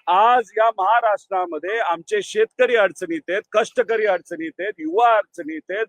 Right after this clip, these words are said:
बेरोजगारी मोठ्या प्रमाणात वाढते, लोकांना हाताला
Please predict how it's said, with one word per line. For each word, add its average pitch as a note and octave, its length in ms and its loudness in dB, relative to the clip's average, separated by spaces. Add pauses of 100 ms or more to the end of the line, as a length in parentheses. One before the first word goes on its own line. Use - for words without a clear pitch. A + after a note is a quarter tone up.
(100)
बेरोजगारी A#3+ 520 0
मोठ्या G3 320 -2
प्रमाणात F3 460 -6
वाढते, C#3 440 -6 (720)
लोकांना A3+ 400 2
हाताला G#3+ 400 2